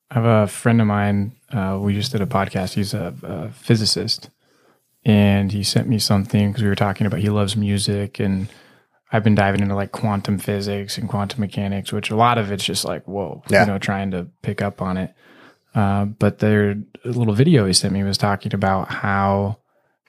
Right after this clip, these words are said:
Speaker 1: basically the vibration of the energy, the molecules, like, everything that exists around us, uh, legitimately looks like a song or
Speaker 2: Hmm.
Speaker 1: music, and, like, everything is playing its own little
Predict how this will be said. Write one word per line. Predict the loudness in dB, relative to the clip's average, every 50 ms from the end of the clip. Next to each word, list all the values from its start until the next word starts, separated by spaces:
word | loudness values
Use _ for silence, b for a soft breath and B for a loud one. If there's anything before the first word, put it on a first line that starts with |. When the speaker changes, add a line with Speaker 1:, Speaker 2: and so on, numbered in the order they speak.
| _
Speaker 1:
basically | 0 2 2 2 2 2 2 4 4 4
the | 2 0 -2
vibration | -2 0 0 0 0 0 0 0 2 2 2 2 2 2 0 0 0 0
of | 0 0 -2 -2 -6 -12 -18 _ -6
the | -4 -2 -2 -2 -2 -2 -4 -6 _ -2
energy, | 0 2 4 4 2 2 0 -2 -2 -2 -2 -2 -4
the | -4 -4 -2
molecules, | -2 0 0 2 2 2 0 -2 -2 -4 -4 -2 -2 -4 -4
like, | -4 -4 -2 0
everything | 2 2 2 4 4 6 6 6
that | 4 4
exists | 2 0 -2 -2 -2 -2 -2
around | -2 -2 -2 -2 0 0 2 2
us, | 4 4 4 2 0 -4 b b b b b b b b b b b _ _ _ _ -2
uh, | 0 2 2 2
legitimately | 2 2 2 2 4 4 4 6 4 4 4 2 0 0
looks | 0 -2 -2 -4 -4
like | -4 -4 -4 -4
a | -4
song | -2 2 2 4 2 2 0 -4 -10 -12 -14 -16 _ -4
or | 0 2
Speaker 2:
Hmm. | 4 4
Speaker 1:
music, | 6 4 4 2 2 -2 -4 -8 -8 -8
and, | -6 -4
like, | -4 -6 -6 -4
everything | -4 -4 -2 -2 -2 -2 -2 -2 -2 -2 -2
is | -2 -4 -6
playing | -8 -8 -6 -4 -2 -2 -2
its | -4 -4 -6 -4 -4
own | -2 -2 -2
little | -2 -4 -4 -4 -4 -4 -6 -8